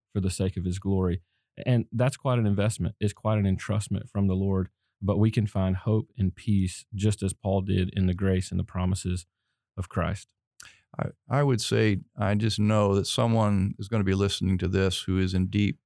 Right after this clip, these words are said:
Speaker 2: pain themselves right now. And I would just encourage you, you need heroes you can look to. And the Apostle Paul is many things for us, but he's a hero in terms of how he dealt with his pain. And make, become a student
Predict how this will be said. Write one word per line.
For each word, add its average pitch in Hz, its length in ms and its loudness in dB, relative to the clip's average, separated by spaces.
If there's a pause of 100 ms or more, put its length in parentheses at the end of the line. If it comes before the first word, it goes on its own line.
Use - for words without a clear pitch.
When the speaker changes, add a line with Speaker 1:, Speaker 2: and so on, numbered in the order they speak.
(120)
Speaker 2:
pain 95 360 2
themselves 98 600 0
right 87 220 -2
now. 85 440 0
And 107 160 0
I 131 180 2
would 127 280 -2
just 110 240 -4
encourage 101 680 0
you, 95 420 2 (520)
you 127 180 2
need 117 380 2 (240)
heroes 107 440 2
you 101 100 0
can 98 220 0
look 107 260 -2
to. 85 360 0
And 101 100 -2
the 98 60 0
Apostle 131 480 -2
Paul 92 640 2
is 92 100 -2
many 113 240 2
things 104 360 0
for - 260 -4
us, 80 320 -2
but 104 120 -2
he's 123 200 2
a 101 60 2
hero 98 580 2
in 101 100 0
terms 101 260 -2
of 95 100 -2
how 101 240 2
he 101 100 2
dealt 95 240 0
with 92 100 -4
his 92 140 -4
pain. 95 460 0
And 107 140 2
make, 151 220 0
become 185 320 0
a 127 60 2
student 98 680 0